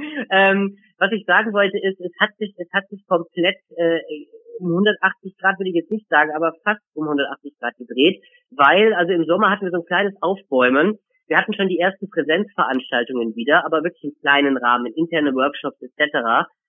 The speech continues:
Ähm, aber alles mit, mit, äh, natürlich hygienekonformen Maßnahmen, was ein Riesenaufwand ist. Und die Firmen haben jetzt, äh, begriffen, dass es anders gehen muss, ja. Also wir fangen an,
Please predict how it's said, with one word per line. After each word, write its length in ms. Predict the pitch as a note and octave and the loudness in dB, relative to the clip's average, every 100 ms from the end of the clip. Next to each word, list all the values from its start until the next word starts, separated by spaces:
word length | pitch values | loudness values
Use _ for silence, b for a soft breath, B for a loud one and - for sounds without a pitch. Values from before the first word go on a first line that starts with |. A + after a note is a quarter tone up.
| - | 2
Ähm, 300 | D3 D3+ D3 | 4 6 4
aber 280 | D3 D#3 D3+ | 4 2 4
alles 280 | E3+ F3 | 4 2
mit, 260 | F3 E3+ E3 | 2 0 0
mit, 200 | D#3+ D#3+ D#3 | 0 0 -2
äh, 140 | E3 D3+ | -4 -2
natürlich 560 | D3 - D#3+ D#3+ D3+ - | -2 -2 -2 0 -2 -6
hygienekonformen 1300 | D3+ D3 D3 E3 E3 D#3+ D#3 D3 D#3 D3+ D3 C#3+ | -6 -2 0 4 4 2 -4 -2 -2 2 2 2
Maßnahmen, 680 | C#3 C#3+ E3+ - E3 D#3 D3 D3 b | 4 2 2 -2 -2 0 0 -4 b
was 120 | - E3 | -10 -2
ein 100 | E3+ | -2
Riesenaufwand 760 | D#3+ G#3 F#3 F3 F#3 G3 C#3+ D3 | 0 -4 -2 2 2 2 -2 -2
ist. 140 | D#3+ | -6
Und 140 | F3 | -6
die 180 | E3+ F3 - | -4 -8 -2
Firmen 300 | G3+ A3 G3 | 0 0 -2
haben 160 | F#3 D#3+ | -2 -2
jetzt, 220 | G#3 _ _ | -4 _ _
äh, 80 | E3+ | -6
begriffen, 800 | D#3+ D3+ D3+ A3 - C3+ F3 A3+ _ _ | -6 -6 -2 -2 2 2 2 0 _ _
dass 160 | - E3+ | -2 -2
es 80 | G3 - | -2 -2
anders 380 | E3 F#3+ F#3+ F#3 _ | 0 0 0 -6 _
gehen 320 | E3 E3+ E3 | 2 4 4
muss, 280 | D#3 D#3+ D#3+ - _ | 0 0 0 -4 _
ja. 300 | A#2+ B2+ F3 - B B | 2 4 2 -2 B B
Also 200 | D#3 D#3+ | -2 0
wir 120 | E3 | -2
fangen 280 | F3 F#3 F#3+ | 0 0 0
an, 280 | E3+ E3+ F3 | 2 0 0